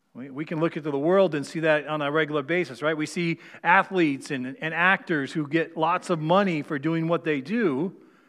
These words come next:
right? And most of them, if not all of them, struggle with their finances, right? They don't do it well. They blow it on foolish things. It's, it's, it's pretty normal. We see it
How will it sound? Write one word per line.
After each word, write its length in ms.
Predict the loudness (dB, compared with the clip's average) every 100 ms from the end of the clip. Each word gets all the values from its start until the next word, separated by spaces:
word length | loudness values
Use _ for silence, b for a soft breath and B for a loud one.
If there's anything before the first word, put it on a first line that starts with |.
| B _ _ _
right? 180 | -14 -4
And 460 | -2 -2 -2 -6 -10 _ _ _ _ _ -12
most 380 | -2 2 2 0
of 120 | -2
them, 260 | 0 0 -2
if 160 | -4
not 180 | -2 2
all 300 | 2 2 2
of 80 | 0
them, 420 | -4 -4 -6 -10 B B -20
struggle 580 | -6 0 2 2 -2
with 200 | -4 -6
their 140 | -6 -8
finances, 840 | -8 -8 -10 -12 -16 -20 -20 -20 _ _ -16
right? 200 | -14 -8
They 140 | -4
don't 280 | -2 -4 -4
do 240 | 0 2
it 140 | 0 -2
well. 480 | 0 0 -4 -14 -20 _ _ _ _ _ _ _ _ _ _ _ _ -12
They 100 | -10
blow 380 | -2 2 4 4
it 100 | 2
on 200 | -2 -4
foolish 480 | 0 0 0 -4
things. 440 | -6 -8 -8 -14 -18
It's, 360 | -16 -16 -16 -20 b b b b
it's, 380 | -12 -12 -20 -14
it's 180 | -14 -10
pretty 320 | -6 -4 -2
normal. 460 | -2 -2 -2 -4
We 140 | -6 -8
see 320 | -8 -6 -4
it 180 | -4